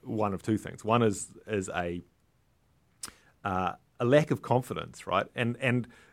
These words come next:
so saying that entrepreneurs have a lack of confidence is almost oxymoronic because most of them are people who are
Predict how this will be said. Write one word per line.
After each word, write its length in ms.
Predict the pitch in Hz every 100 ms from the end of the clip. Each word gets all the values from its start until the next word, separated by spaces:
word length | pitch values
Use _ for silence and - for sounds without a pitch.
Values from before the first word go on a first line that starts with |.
| _
so 180 | - 143
saying 340 | 127 170 165 160
that 80 |
entrepreneurs 500 | 117 117 - 104 101 104
have 100 | 92
a 40 |
lack 160 | 92 90
of 80 | 87
confidence 440 | 107 101 135 -
is 140 | 98
almost 320 | 98 98 87 -
oxymoronic 680 | 95 - 87 87 85 - -
because 220 | 98 95
most 240 | 104 107
of 60 | 98
them 120 | 95
are 40 | 85
people 280 | 92 90
who 140 | 85
are 40 | 87